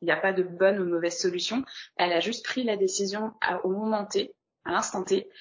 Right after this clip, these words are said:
Euh, c'était ce qui se paraissait le mieux et qu'elle le vive bien ou qu'elle le vive pas bien, en fait,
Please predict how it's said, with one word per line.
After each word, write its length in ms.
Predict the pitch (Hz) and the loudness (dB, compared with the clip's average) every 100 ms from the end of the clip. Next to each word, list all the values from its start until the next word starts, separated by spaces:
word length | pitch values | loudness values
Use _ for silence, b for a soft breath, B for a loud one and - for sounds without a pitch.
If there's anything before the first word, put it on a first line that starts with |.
| B _ - | B _ 6
Euh, 400 | 165 160 165 - | 6 6 0 -4
c'était 280 | - 190 190 | -4 -2 -2
ce 140 | 185 | -4
qui 180 | - 185 | -6 -8
se 160 | - - | -10 2
paraissait 440 | 190 196 196 226 | 4 4 2 0
le 120 | 202 | 2
mieux 520 | 185 196 226 277 277 - | 2 4 4 4 2 -2
et 220 | - 185 185 | 6 6 6
qu'elle 220 | 202 185 | 0 2
le 100 | 185 | 2
vive 200 | 185 180 | 0 -4
bien 240 | 196 226 | 0 0
ou 60 | 233 | 2
qu'elle 200 | 196 180 | 0 2
le 80 | 170 | 0
vive 220 | 175 - | -2 2
pas 140 | 170 | 2
bien, 180 | 175 196 | 4 -2
en 100 | - | -2
fait, 220 | 190 208 | -4 -4